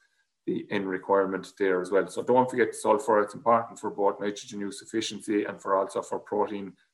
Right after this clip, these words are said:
development in the silage as well. So it has a role to play.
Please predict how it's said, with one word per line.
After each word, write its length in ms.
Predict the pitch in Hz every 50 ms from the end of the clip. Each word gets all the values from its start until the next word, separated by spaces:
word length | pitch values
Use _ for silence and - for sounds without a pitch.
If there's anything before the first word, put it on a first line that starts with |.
| _ _
development 540 | - 107 98 101 98 98 101 98 90 87
in 100 | 101 101
the 80 | 98 95
silage 400 | - - 98 95 95 95 90 90
as 120 | 98 95
well. 220 | 98 98 95 87 - - _ _ _ _ _ _ _ _
So 280 | - - 95 92 90 -
it 180 | - - 95
has 240 | 95 98 101 95 92
a 40 | 90
role 220 | 95 92 92 92
to 100 | - - - -
play. 200 | 92 90 87